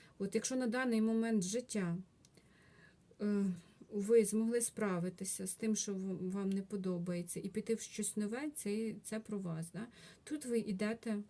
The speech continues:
по шуту в щось нове. Ви ризикуєте, ви щось пробуєте.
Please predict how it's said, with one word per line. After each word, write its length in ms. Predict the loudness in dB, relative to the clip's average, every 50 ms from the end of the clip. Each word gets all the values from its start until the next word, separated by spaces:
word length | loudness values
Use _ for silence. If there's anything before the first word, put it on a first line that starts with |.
| -12 -12
по 120 | -8 -8
шуту 320 | -6 -4 -6 -6 -6 -6 -8
в 80 | -6
щось 300 | -6 -4 -4 -4 -4 -4
нове. 320 | -4 -4 -4 -4 -6 -8 -8 -10 -10 -14 _ -20 _ -16 -16 -16 -18 -20 -20 -20 -20 -20 -18 -8 -2
Ви 160 | 2 4 4
ризикуєте, 720 | 4 4 4 2 0 -2 -2 0 0 0 0 2 0 0
ви 140 | 0 2 0
щось 240 | 0 0 0 -2 -2
пробуєте. 760 | 0 2 4 4 4 4 4 6 6 6 4 4 2 -2 -2